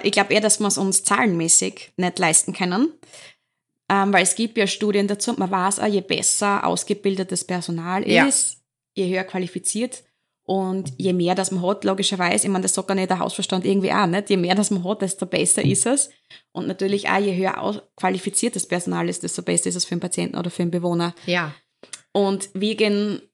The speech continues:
Speaker 1: da jetzt, die letzten Jahre hat's eigentlich eher den Trend gegeben, dass wir wieder ein bisschen Retour gehen. Also es ist ja immer noch die Akademisierung der Pflege wird immer wieder in Frage gestellt, das ist
Speaker 2: Ja.
Speaker 1: richtig wild.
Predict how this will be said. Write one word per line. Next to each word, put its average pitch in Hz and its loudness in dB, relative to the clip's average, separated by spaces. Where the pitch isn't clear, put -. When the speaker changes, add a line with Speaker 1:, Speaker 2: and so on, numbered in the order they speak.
Speaker 1:
da 196 4
jetzt, - -2
die 175 -8
letzten 180 2
Jahre 202 4
hat's 175 0
eigentlich 190 0
eher 180 4
den 190 2
Trend 185 0
gegeben, 185 0
dass 180 -2
wir 185 0
wieder 175 0
ein 175 -8
bisschen 185 -4
Retour 180 -2
gehen. 190 -2
Also 196 -2
es 175 -4
ist 185 0
ja - -2
immer 202 2
noch 185 0
die - -8
Akademisierung 196 -2
der 196 -4
Pflege 185 -2
wird 185 -2
immer 220 2
wieder 190 -2
in 190 -2
Frage 185 -4
gestellt, 214 -4
das 208 -6
ist 196 2
Speaker 2:
Ja. 170 -2
Speaker 1:
richtig 208 -2
wild. 247 -4